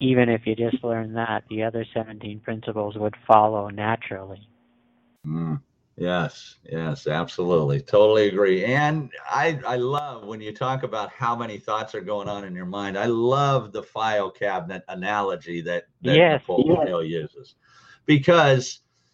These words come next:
Speaker 2: let's say you go into a restaurant and you have to wait in line, okay? Let's say, let's say you're just stuck behind a couple people and you're in a hurry, okay?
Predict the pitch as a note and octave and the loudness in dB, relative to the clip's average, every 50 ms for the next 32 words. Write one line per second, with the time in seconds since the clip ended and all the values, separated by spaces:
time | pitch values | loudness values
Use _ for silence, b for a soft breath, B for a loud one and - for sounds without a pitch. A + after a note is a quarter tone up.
0 | _ _ _ - B2+ C#3 D3 C#3+ C3+ - - - - D#3+ D#3+ D#3 D3+ D3 D3 C#3 | _ _ _ -2 2 2 2 2 0 -4 -10 -4 0 4 4 6 6 6 4 2
1 | C3+ C3+ C3+ C3+ B2 - C3 C3+ C3+ C#3 C#3+ C#3 C3+ C#3 C3+ B2+ B2+ C3 C#3 D3 | 2 0 0 -2 -2 -2 -2 -2 -2 -2 -4 -4 -4 -4 -4 -6 -8 -12 -14 -14
2 | D3 - - - - B2+ B2+ B2+ B2 B2+ B2 - - A#2 A#2 A#2+ A#2+ A#2+ B2 A#2+ | -14 -14 -14 -12 -8 -6 -6 -6 -6 -8 -10 -12 -14 -12 -10 -8 -8 -6 -6 -6
3 | A#2+ A#2+ A#2+ A#2+ _ _ _ _ _ _ _ _ _ _ - - C3+ C3 B2 D3 | -6 -6 -8 -8 _ _ _ _ _ _ _ _ _ _ -10 -4 -2 -2 0 2
4 | D3 C#3+ C#3 - C3+ B2 B2 C3+ C3+ C3+ B2+ B2+ A#2+ B2 B2 C3 C3 B2+ A#2+ A2 | 0 0 0 0 0 0 2 2 2 2 0 -2 -4 -4 -4 -4 -4 -4 -6 -8
5 | - C#3 B2+ _ _ _ _ _ G2 G#2+ G#2 - A#2+ A2 A2+ B2 B2+ A#2+ A#2 B2 | -12 -18 _ _ _ _ _ _ -12 -12 -8 -6 -6 -4 -2 -2 -4 -4 -4 -6
6 | C3 - - - C#3 C3+ C3 A2+ G#2+ B2+ C3+ C3+ - - D#3 C#3+ C#3+ C#3 C3 A#2 | -6 -6 -4 -2 0 0 0 0 -2 -6 -6 -6 -6 -6 -6 -4 -4 -4 -4 -6
7 | B2 C3 B2 - - - - D#3 D3 C#3 - B2+ C3 A#2+ C3 C3 B2+ B2+ B2+ B2 | -6 -10 -12 -12 -12 -8 -6 -6 -6 -6 -6 -6 -6 -4 -4 -4 -4 -4 -6 -6
8 | B2+ - B2 B2 A#2+ A2 - - A#2+ A2+ - A2+ G#2+ G#2+ G2+ G2 G2 G2 G2 G2 | -6 -6 -6 -6 -6 -10 -10 -10 -10 -10 -8 -8 -8 -8 -10 -10 -10 -10 -10 -10
9 | F#2+ F#2 F#2 F2+ - - F#2 D#2+ - - - _ _ _ _ _ _ _ _ _ | -10 -10 -12 -10 -6 -4 -4 -2 -4 -6 -10 _ _ _ _ _ _ _ _ _
10 | _ _ _ - G2 F#2+ - A#2 G#2 G2+ G#2 G#2+ G#2+ G#2+ | _ _ _ -6 -6 0 2 2 4 4 4 2 0 -2